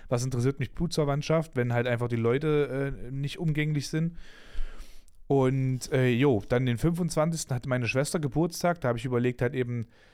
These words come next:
also das halt immer so zu nehmen, so, jo, kannst halt eben auch als Feiertag noch mitnutzen. Ich find's, ich würde es zwar immer cooler finden,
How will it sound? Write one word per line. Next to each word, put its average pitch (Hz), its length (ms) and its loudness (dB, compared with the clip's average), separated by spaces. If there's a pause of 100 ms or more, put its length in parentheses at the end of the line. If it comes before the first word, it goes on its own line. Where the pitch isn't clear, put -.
(220)
also 120 180 -2
das 131 180 -4
halt 151 100 -2
immer 131 160 0
so 135 80 -2
zu 123 160 -4
nehmen, 131 280 0
so, 123 200 0
jo, 123 340 2 (140)
kannst 131 220 -2
halt 131 80 0
eben 127 180 -4
auch 131 160 -2
als 120 140 -6
Feiertag 151 400 -2
noch 143 80 -2
mitnutzen. 139 400 -6
Ich 117 80 -6
find's, 165 300 -2
ich 117 120 -6
würde 180 200 2
es - 120 -2
zwar 139 140 -4
immer 131 160 -2
cooler 185 600 -2
finden, 196 760 -2